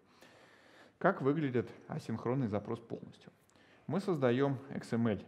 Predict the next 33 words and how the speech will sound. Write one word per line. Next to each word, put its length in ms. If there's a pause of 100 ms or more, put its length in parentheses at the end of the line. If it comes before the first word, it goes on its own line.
H 220
T 80
T 100
P 120
request, 340
то 40
есть 140
объект, 340
который 300
нам 100
позволяет 560 (100)
взаимодействовать, 800 (760)
после 260
чего 380 (320)
мы 100
должны 300
ему 340
сказать, 400 (380)
какой 340
тип 220
запроса 420
нам 220
надо 220
отправить. 460 (640)
Например, 360
мы 140
укажем 340
запрос 400
типа 340
get. 380 (460)
U 260
R 80
L 220